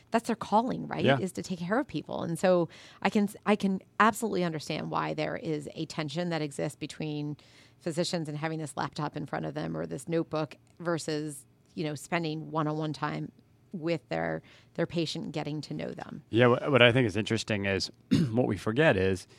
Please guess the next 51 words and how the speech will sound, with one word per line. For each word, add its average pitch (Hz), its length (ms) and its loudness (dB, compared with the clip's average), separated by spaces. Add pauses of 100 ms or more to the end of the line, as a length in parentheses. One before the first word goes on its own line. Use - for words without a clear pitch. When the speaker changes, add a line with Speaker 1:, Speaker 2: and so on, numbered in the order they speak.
(200)
Speaker 2:
it 127 40 2
was 113 140 4
not 131 200 8
that 147 140 6
long 120 340 4
ago 98 480 -4 (260)
that 104 340 6 (880)
E 127 160 4
H 120 160 4
R 113 80 10
utilization 107 640 4
was, 92 240 -6
was 113 140 -4
kinda 104 200 2
low. 101 320 6
If 92 100 -2
you 123 80 6
look 131 140 6
at, - 80 -8
like, 110 120 2
the 98 60 -2
twenty 110 360 0
ten 110 240 0
numbers, 107 340 4
something 120 340 2
like, 104 320 2 (520)
I 123 60 4
don't 120 100 10
know, 104 240 4
I - 60 -2
think 123 140 -4
it - 20 -6
was, 120 100 -4
like, 113 100 -2
sixteen - 600 0
percent 113 380 2
of 104 100 2
hospitals 101 600 2
had 101 140 2
a 98 60 0
basic 107 500 -6
E - 80 -4
H 101 180 -6
R 120 100 -2
system. 120 340 -8
That 127 120 -2
was - 160 -4
not 110 440 2
that 104 260 4
long 101 200 2
ago. 90 320 -2